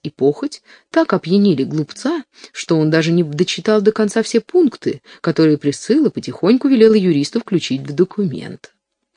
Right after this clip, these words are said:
Один из них гласил, что в случае смерти одного из партнёров – всё имущество компании переходит во владение второго.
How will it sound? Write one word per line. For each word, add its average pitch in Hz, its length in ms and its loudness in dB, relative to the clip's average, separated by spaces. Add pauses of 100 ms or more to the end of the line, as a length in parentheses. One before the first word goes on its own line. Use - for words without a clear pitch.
(460)
Один 147 340 -2
из 165 120 -4
них 247 160 2
гласил, 269 540 -4 (640)
что - 240 -2
в 202 60 -2
случае 247 460 0
смерти 185 720 0 (280)
одного 214 520 4
из - 200 -4
партнёров – 202 840 -2 (420)
всё - 260 2
имущество 208 760 4
компании 156 880 -2 (400)
переходит 285 600 4
во 180 80 4
владение 165 640 4
второго. 123 680 -2